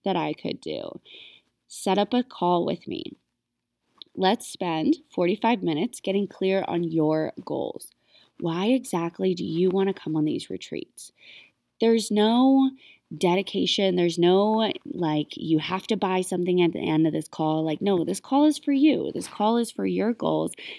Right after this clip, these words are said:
and getting clear on what you want out of this retreat, or just even out of the forty-five minutes. Let's get clear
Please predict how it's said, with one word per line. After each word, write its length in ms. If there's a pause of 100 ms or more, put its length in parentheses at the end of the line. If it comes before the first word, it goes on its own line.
and 120
getting 200
clear 300
on 220
what 160
you 240
want 480 (120)
out 280
of 180
this 260
retreat, 600 (480)
or 380
just 340
even 300
out 140
of 80
the 60
forty-five 580
minutes. 540 (400)
Let's 480 (220)
get 400 (100)
clear 680